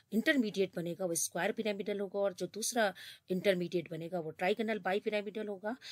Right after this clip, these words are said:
अगर हम ट्राइगोनल बाइपिरामिडल को देखेंगे, तो यहाँ पर स्क्रैम्बलिंग है बॉन्ड्स की,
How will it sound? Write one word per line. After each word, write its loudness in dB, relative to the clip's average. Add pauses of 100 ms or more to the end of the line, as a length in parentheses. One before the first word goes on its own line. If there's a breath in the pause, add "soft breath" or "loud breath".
(140 loud breath)
अगर 6
हम 4
ट्राइगोनल 2
बाइपिरामिडल -2
को -12
देखेंगे, -8
तो -6
यहाँ -4
पर 0 (340 loud breath)
स्क्रैम्बलिंग 6
है 4
बॉन्ड्स 0
की, -8